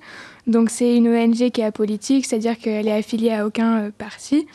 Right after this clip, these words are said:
et qui œuvre en faveur des droits humains dans leur diversité et dans le monde entier,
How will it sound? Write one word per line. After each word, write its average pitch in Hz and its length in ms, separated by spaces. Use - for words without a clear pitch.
et 254 100
qui 247 240
œuvre 277 300
en 233 80
faveur 233 340
des 233 100
droits 220 240
humains 233 280
dans 240 200
leur 247 200
diversité 226 840
et 254 100
dans 247 120
le 233 60
monde 220 200
entier, 233 440